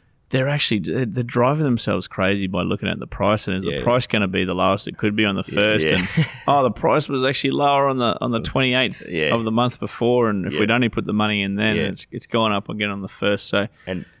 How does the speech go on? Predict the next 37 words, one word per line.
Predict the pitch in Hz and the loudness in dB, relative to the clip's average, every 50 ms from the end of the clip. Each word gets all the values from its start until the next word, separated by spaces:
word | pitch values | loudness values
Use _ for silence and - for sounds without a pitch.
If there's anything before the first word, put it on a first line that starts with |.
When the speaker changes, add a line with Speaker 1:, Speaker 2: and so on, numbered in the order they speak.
| _ - | _ 0
Speaker 1:
they're | 131 139 | 2 2
actually | 156 156 - 151 | 2 2 2 2
driving | 127 120 127 117 110 107 104 101 | 2 4 4 4 4 2 2 0
themselves | 95 92 - - 101 98 92 95 - | 0 0 0 0 0 0 0 -2 -6
cr-, | - - - - _ | -10 -12 -14 -12 _
uh, | - 98 92 | -8 -8 -6
crazy | - - 104 101 107 110 107 110 101 | -2 0 2 2 2 2 0 -2 -4
for | - - 95 | -2 -2 -2
the | 92 90 | -2 -2
best | 87 92 92 - - | -2 -2 -4 -4 -4
part | - 104 95 92 | -2 0 0 0
of | 90 87 | 0 -2
a | 87 | -4
year. | 87 87 95 107 107 92 85 87 117 120 - _ - | -4 -2 0 0 2 2 0 -2 -4 -8 -12 _ -20
Speaker 2:
Yeah. | - - - - | -20 -20 -16 -6
Speaker 1:
Whereas, | - 107 107 104 104 98 95 95 101 - - - - _ _ _ _ _ _ _ _ _ _ - | -2 0 2 4 4 2 2 0 -2 -4 -6 -8 -10 _ _ _ _ _ _ _ _ _ _ -2
um, | 107 107 101 98 95 - - 110 | 0 2 2 2 0 0 0 0
by | 120 127 123 | 2 2 2
and | 107 104 | 2 0
large, | 95 95 101 101 98 95 95 | 0 2 2 0 0 0 -2
if | 95 - - 104 | -4 -4 -2 -2
you | 98 98 | -2 -2
invest | 95 90 98 113 113 - - | -2 -2 -2 -2 -2 -2 -2
the | 104 | -2
money | 95 90 87 87 87 | -2 -2 -2 -2 -4
now | 85 87 90 95 95 90 87 87 95 110 131 | -4 -2 -2 -2 -2 -4 -4 -6 -6 -8 -10
Speaker 2:
Just | 160 - - | -12 -16 -10
forget | _ - 98 101 | _ -2 0 0
Speaker 1:
and, | 95 90 90 | 0 0 -2
Speaker 2:
it. | - 82 | -2 0
Speaker 1:
and | 95 95 95 | 0 0 0
you | 92 | -2
forget | 90 - - 90 - 90 101 | -4 -4 -4 -2 0 0 0
about | 107 101 90 87 87 | 0 0 0 0 0
it, | 87 82 - | -2 -4 -4
Speaker 2:
Yeah. | - 80 110 | -4 -2 0
Speaker 1:
now | 104 98 92 87 80 | 2 2 2 0 -2